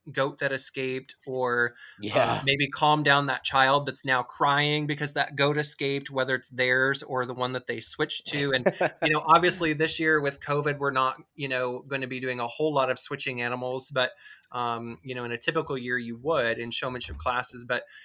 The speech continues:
Speaker 1: you know, that's, that's a, a, a real, um, I guess, sucker punch to the flow of your show as a judge when you now have to manage something, uh, like a crying child that's all upset because their hopes and dreams were in that showmanship class and they got switched,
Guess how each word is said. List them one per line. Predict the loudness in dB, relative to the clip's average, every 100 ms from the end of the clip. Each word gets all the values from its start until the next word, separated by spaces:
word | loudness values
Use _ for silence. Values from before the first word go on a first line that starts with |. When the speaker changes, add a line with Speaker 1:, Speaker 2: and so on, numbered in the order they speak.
| -18 -8
Speaker 1:
you | -4
know, | 0
that's, | 0 -2 -6 -8 0
that's | 0 0 -6
a, | -6 -8 -8 -4
a, | -4 -4 -20 _ -10
a | -8 -6 -6 -10 -12 _ _ _ _ -16
real, | -12 -2 0 2 2 2 2 -2
um, | -2 -2 -2 -6 -10
I | -8
guess, | -4 -2 0
sucker | 0 0 -2
punch | -2 -2 -2
to | -6
the | -6
flow | -8 -2 2 2 2
of | -2
your | -6
show | -4 -4 -2 -4
as | -4
a | -6
judge | 0 2 2
when | 0 -8
you | -6 0
now | 2 2
have | 2 -2
to | -4
manage | -8 -4 0 0 -2 -4
something, | -4 -4 -4 -4 -6 -12 -20 -20 -20 _ -4
uh, | -2 -2 0
like | -2 0
a | -2
crying | -2 -2 -2 -4 -2
child | 2 4 4 0
that's | -4
all | -2 2 2
upset | 0 0 2 0
because | -2 -6 -6 -2
their | -2 0
hopes | -2 -4 -4
and | -6 -4
dreams | -2 -2 -2
were | -2 -2
in | 0
that | -4 -4
showmanship | 0 0 0 -4 -4
class | 0 2 2 0
and | -4
they | -2
got | 0 -2
switched, | -4 -6 -6 -6